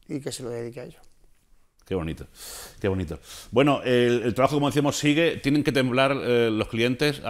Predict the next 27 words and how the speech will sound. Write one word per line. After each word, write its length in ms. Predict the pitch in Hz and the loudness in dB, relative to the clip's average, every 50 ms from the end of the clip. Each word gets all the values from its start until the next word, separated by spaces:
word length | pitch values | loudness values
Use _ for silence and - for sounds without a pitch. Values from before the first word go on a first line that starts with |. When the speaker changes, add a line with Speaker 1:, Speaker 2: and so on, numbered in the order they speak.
| 110 107 | -4 -2
Speaker 2:
¿Vas 160 | 110 123 123 123 | 0 -2 -2 -2
a 60 | 117 | -2
subir 160 | 120 127 123 | 0 0 0
el 80 | 120 107 | 2 2
caché 340 | 113 - - - 117 120 | 0 0 0 0 0 0
por 160 | 101 117 113 110 | 2 2 2 4
el 300 | 107 104 104 107 104 98 | 4 4 4 4 4 6
Speaker 1:
<laughs> 80 | 226 190 | 4 4
Speaker 2:
premio? 340 | 113 120 131 139 147 143 | 4 4 2 4 4 4
Speaker 1:
No, 180 | 156 147 - - - | 4 4 4 2 0
no. 200 | - 117 120 - - - - - - - - - - - - - - - - - - - - - - - - - - | -2 -4 -6 -8 -8 -10 -12 -12 -10 -10 -12 -12 -12 -16 -20 -20 -18 -18 -18 -18 -16 -14 -12 -10 -10 -8 -10 -12 -4
No. 380 | - 165 165 156 139 131 127 - - - - - | 2 4 6 6 6 6 2 -2 -8 -14 0 2
Speaker 2:
Que 80 | 139 | 4
estén 160 | 131 143 135 | 4 4 4
tranquilos, 420 | 120 135 131 - 113 110 87 85 90 | 4 2 2 2 0 0 0 0 -2
¿no? 120 | 131 - - | -2 0 6
Speaker 1:
Bueno, 300 | 151 165 170 165 170 165 | 8 8 8 8 8 6
amigos 340 | 160 151 156 160 151 143 131 | 6 6 6 6 6 6 6
míos 300 | 143 147 151 147 139 131 | 6 6 6 6 6 4
por 140 | 127 135 135 | 4 2 4
los 160 | 131 131 127 | 4 2 2
que 80 | - 139 | 2 2
trabajo 540 | 131 127 127 139 143 123 135 135 131 131 131 | 4 4 4 4 4 4 4 4 4 6 6
en 160 | 127 123 123 | 4 4 6
breve, 340 | 139 143 147 151 156 156 147 | 6 6 6 6 6 4 2
dice, 240 | 127 110 120 123 | 0 -2 -2 -2
"Clemente, 240 | 117 127 143 160 170 | 2 2 4 4 4